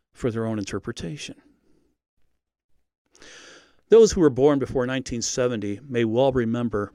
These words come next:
May eighteenth, nineteen eighty, the eruption of Mount Saint Helens in Washington State. For months, the U S Geological Survey had been warning people to stay away from the mountain as was showing signs of a possible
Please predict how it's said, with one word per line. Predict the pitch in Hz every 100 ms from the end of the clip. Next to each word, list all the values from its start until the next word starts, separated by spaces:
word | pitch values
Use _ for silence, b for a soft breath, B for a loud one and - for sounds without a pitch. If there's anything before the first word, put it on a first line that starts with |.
| _
May | 117 131 170 185 _
eighteenth, | 139 135 - - - 123 104 - _ _
nineteen | 117 110 - 117 104 101 _ _ -
eighty, | 104 104 - - _ _ _ _ _ _ _ _ -
the | 117
eruption | 107 123 - 127 123
of | 120 110 110
Mount | 117 117 -
Saint | - 117 107
Helens | 117 107 104
in | 101
Washington | 101 101 - 104 - 117
State. | - - - - - _ _ _ _ B B B B B B
For | 185
months, | 175 240 -
the | -
U | 160 160
S | 151
Geological | 139 147 135 135 - 123
Survey | 117 - 127 127 110 - - _ _ - _
had | 135
been | 127 123
warning | 120 139 147
people | 135 120 110
to |
stay | 104 - 143
away | 151 131 123
from | -
the | 113
mountain | 107 110 131
as | 113 110
was | 123 110
showing | - 170 127
signs | - - 120 110
of | 113
a | 107
possible | - 120 120 127 117